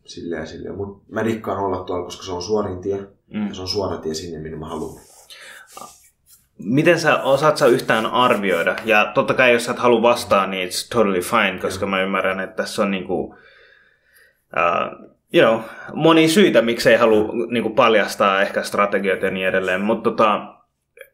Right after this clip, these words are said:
Speaker 2: osaat sä yhtään sanoa, että monta matsia periaatteessa sun pitää otella, että sä pääset U F C:hen? Tai onko sulla mitään käsitystä tai arviota siitä?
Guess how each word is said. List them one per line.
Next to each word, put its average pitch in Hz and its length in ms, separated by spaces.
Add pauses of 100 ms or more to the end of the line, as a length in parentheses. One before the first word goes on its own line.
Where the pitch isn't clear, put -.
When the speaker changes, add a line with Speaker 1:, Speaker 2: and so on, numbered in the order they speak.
Speaker 2:
osaat 147 280
sä 156 80
yhtään 135 300
sanoa, 120 280
että 101 160
monta 113 360
matsia 107 640
periaatteessa 85 560
sun 92 140
pitää 87 200
otella, 92 540
että 90 140
sä - 60
pääset - 280 (100)
U 101 300
F - 20
C:hen? 95 500
Tai 95 200
onko 110 180
sulla 117 160
mitään 101 320
käsitystä 101 580
tai 95 160
arviota 90 520
siitä? - 360